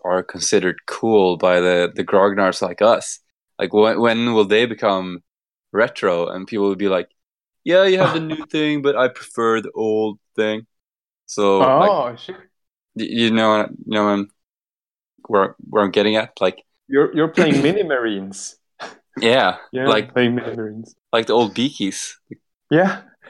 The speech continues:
Speaker 2: yeah.
Speaker 1: Like, people are like,
Speaker 2: Yeah.
Speaker 1: "Oh, yeah, these, these are way cooler. They're older." And
Speaker 2: I, I remember when they were small.
Speaker 1: <laughs> Yeah.
Speaker 2: Mm.
Speaker 1: <clears throat> So anyway, when we
Speaker 2: Wow.
Speaker 1: came out of the display,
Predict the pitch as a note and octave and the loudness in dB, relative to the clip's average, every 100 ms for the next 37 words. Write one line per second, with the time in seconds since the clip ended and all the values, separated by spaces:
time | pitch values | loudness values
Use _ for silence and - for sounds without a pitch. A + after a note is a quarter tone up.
0 | - C#3+ B3+ C4 G#2 G#2+ G#2 F#2 F#2 G#3 | -6 0 2 2 0 0 2 2 2 0
1 | D#3 C#3 A#2+ C3+ A2 C#3+ - - C3+ D3 | 0 0 0 -2 -2 -6 -8 -12 -8 -2
2 | A#2+ G2+ B2 - A2+ G2 F#2+ G#2 G2+ A2 | 0 2 0 -4 -4 -2 0 0 0 -2
3 | A2 F#2 - _ G2+ G2 - - _ _ | -2 -4 -6 _ -6 -6 -8 -20 _ _
4 | - - - _ - F3+ C4 G3+ D#3+ D#3 | -4 -4 -8 _ -4 -4 -2 -2 0 0
5 | D3 C3+ C3 - A#2+ D#3+ E3 F3 _ _ | 0 0 0 -2 -2 0 -2 -6 _ _
6 | G#2 G2+ - A5 - - - - _ - | -6 -4 -4 -6 -10 -8 -8 -8 _ -8
7 | F#2 F2+ F3 G3+ - - - - - - | -6 -4 -6 -6 -16 -20 -18 -16 -14 -8
8 | - - G#3 A#3+ F#3 A2 - - _ _ | -8 0 4 6 6 4 -6 -20 _ _
9 | - A#2+ G#2 A#2+ A#2 G#2 G2+ - _ A2 | 0 2 4 2 4 4 2 -4 _ -2
10 | G#2+ G#2 F#2+ _ _ G2 F#2+ B2 G#2 A2 | 0 0 -2 _ _ -6 -2 -2 0 0
11 | A2+ G#2 G2+ G2 F#2+ F2+ _ _ _ _ | 0 -2 0 2 0 -4 _ _ _ _
12 | _ _ _ _ _ _ _ _ _ - | _ _ _ _ _ _ _ _ _ -20
13 | - B2+ C3+ D3+ D3+ | -10 -2 0 0 -4